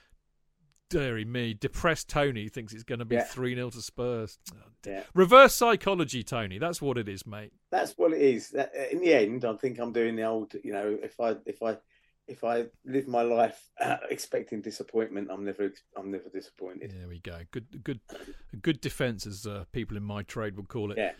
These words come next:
Speaker 1: All right, let's hope Chelsea have a good defence on Sunday, that's for sure. Uh, I have thoroughly enjoyed tonight. Um, Adam,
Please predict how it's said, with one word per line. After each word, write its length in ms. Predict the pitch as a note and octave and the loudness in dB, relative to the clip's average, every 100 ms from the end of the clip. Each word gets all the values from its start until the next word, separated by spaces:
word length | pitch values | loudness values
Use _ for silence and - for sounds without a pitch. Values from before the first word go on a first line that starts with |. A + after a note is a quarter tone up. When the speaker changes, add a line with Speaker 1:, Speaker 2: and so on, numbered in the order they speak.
| - _ | -16 _
Speaker 1:
All 160 | - F3 | 4 8
right, 220 | E3+ C#3+ | 8 8
let's 180 | E3+ G#3 | 4 4
hope 180 | G3+ D#3 | 2 4
Chelsea 340 | E3+ D3 - | 2 2 0
have 80 | A2+ | -4
a 40 | |
good 160 | G#2+ A#2 | -4 -6
defence 400 | - C3 A#2 G2+ | -6 -4 -4 -6
on 120 | A2+ | -8
Sunday, 340 | G#2 A#2+ A#2+ A#2 | -6 -4 -2 -2
that's 220 | B2+ - | -2 -6
for 120 | - | -10
sure. 480 | - C#3 A#2+ G#2+ A2 | -6 -2 -2 -2 -4
Uh, 220 | B2+ B2 | -6 -4
I 120 | D3 | -4
have 120 | C#3+ G2+ | -4 -6
thoroughly 680 | - - E3 C#3+ A2 G2+ | -14 -2 2 2 2 -2
enjoyed 360 | G2+ G2+ A#2 A2 | -6 -6 -4 -4
tonight. 460 | - A#2+ C#3+ F3 - | -6 -6 -4 -6 -8
Um, 300 | D3+ C3+ B2+ - | -6 -6 -6 -2
Adam, 420 | D3+ D#3 G3+ | 0 0 -4